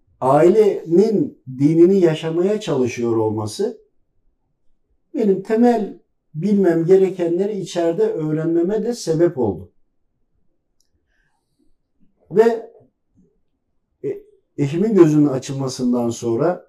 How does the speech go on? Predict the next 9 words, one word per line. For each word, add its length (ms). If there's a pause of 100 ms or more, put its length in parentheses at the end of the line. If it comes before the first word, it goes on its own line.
(100)
önceden 460
yaşadığım 480
olaylardan 600
sonra 420
ben 180
bunları 320
birleştirmeye 720
çalıştım. 460 (1160)
Sürekli 720